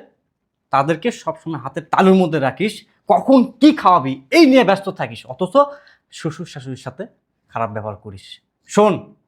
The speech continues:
শ্বশুর শাশুড়িকে সবসময় আপনজন মনে করবি,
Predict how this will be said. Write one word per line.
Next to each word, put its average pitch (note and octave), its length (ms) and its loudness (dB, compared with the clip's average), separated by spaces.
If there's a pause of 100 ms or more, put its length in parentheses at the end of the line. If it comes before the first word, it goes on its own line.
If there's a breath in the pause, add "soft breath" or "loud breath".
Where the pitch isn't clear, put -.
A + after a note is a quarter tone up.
(260)
শ্বশুর E3 360 -6
শাশুড়িকে D#3+ 500 -6
সবসময় D#3+ 800 -4
আপনজন G#3+ 500 2
মনে D#3 160 0
করবি, A#2 340 -10